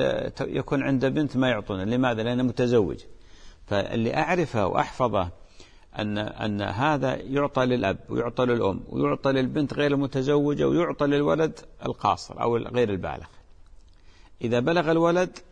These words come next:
ما يعطونه، إذا تزوجت البنت ما يعطونه. الآن هذا أخي الفاضل تب-، ت-، تذهب أمامك خطوة واحدة،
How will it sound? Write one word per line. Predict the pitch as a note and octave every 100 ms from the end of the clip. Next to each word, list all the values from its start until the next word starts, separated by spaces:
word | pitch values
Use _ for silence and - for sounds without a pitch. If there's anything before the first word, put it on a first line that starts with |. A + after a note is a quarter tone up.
| - - - -
ما | - D3+
يعطونه، | B2 F#2+ G2 F#2 E2
إذا | - B2+ A#2+
تزوجت | D3+ D#3 F3 E3 D3
البنت | D3 F3 D#3+
ما | A#2+ A#2+
يعطونه. | G2 - - - - - - - - -
الآن | C#3+ D#3 F3+
هذا | D#3 E3 C#3 B2+
أخي | -
الفاضل | A#2 A2 F#2+ G#2 G#2+
تب-، | - D#3+ -
ت-، | - D3+ -
تذهب | - D3+ C3 C3+ - - - - - -
أمامك | A#2+ C3+ C#3+ C#3 -
خطوة | C#3+ C3+ G#2+
واحدة، | F2 E2+ E2+